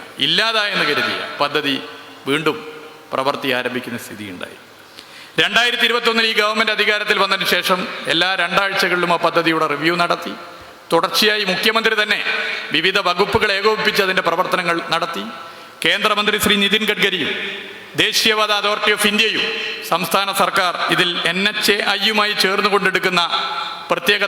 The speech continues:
താല്പര്യത്തെ ഇടയ്ക്കിടെ പ്രശംസിച്ചിട്ടുണ്ട് എന്നുള്ളത് നമുക്കറിയാം.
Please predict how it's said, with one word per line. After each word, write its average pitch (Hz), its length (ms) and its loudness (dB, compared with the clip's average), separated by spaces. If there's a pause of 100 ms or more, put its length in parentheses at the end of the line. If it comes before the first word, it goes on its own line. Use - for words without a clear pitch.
താല്പര്യത്തെ 196 540 2 (1200)
ഇടയ്ക്കിടെ 185 440 0 (760)
പ്രശംസിച്ചിട്ടുണ്ട് 165 880 0
എന്നുള്ളത് 143 380 -2
നമുക്കറിയാം. 110 440 -8